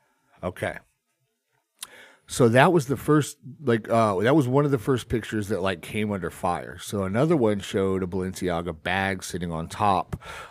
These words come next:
of a pile of, uh, paper.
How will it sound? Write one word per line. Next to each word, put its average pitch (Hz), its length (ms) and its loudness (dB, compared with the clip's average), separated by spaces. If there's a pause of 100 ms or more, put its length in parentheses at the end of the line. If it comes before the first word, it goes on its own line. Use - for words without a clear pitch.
(140)
of 98 160 2
a 85 140 2
pile 95 440 0
of, 87 260 -4
uh, 80 520 -2 (180)
paper. 98 420 -4